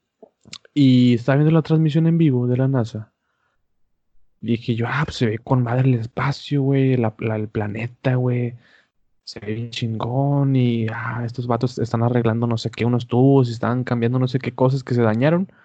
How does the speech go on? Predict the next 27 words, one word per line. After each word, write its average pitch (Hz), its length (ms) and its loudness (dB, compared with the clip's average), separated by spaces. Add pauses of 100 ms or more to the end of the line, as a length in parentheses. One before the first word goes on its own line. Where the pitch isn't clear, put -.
(800)
Este, 107 720 0 (1300)
y, 117 1120 4 (300)
y 131 140 2
de 120 100 0
repente 120 800 0
se 131 180 -2
cortó 113 320 -2
la 113 120 2
transmisión, 123 640 -2
güey. - 200 -16 (300)
Pero 120 220 4
antes 123 420 -2
de 156 100 -2
que - 140 -12
se 143 220 -4
cortara, 135 580 0
güey, 113 220 -2 (100)
había 113 300 2
como 123 260 -4
una 123 140 0
bolita, 117 600 0
güey, 110 240 -2
al 107 160 -2
fondo, 110 560 -6 (720)
atrás 107 500 -2
del, 110 640 -2
del, 104 360 -6